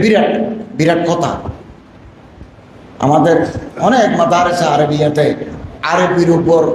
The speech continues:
অবুর নাই, আরবির উপর জোর নাই। আলহামদুলিল্লাহ, এখানে ভারত থেকে ও-, ওস্তাদরা আসেন, মদিনা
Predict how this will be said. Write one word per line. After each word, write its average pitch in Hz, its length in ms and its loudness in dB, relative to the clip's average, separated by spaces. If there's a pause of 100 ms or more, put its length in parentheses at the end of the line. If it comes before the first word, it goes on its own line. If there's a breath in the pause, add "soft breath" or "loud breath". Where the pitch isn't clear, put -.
(120)
অবুর 220 300 4 (140)
নাই, 156 140 2 (280)
আরবির 160 380 0
উপর 156 140 0 (160)
জোর 147 160 2 (120)
নাই। 147 120 0 (1120)
আলহামদুলিল্লাহ, 165 640 2
এখানে 156 260 4 (500)
ভারত 151 260 2 (120)
থেকে 151 180 0 (120)
ও-, - 240 0 (460)
ওস্তাদরা 151 480 0
আসেন, 147 240 0 (1400)
মদিনা 160 320 2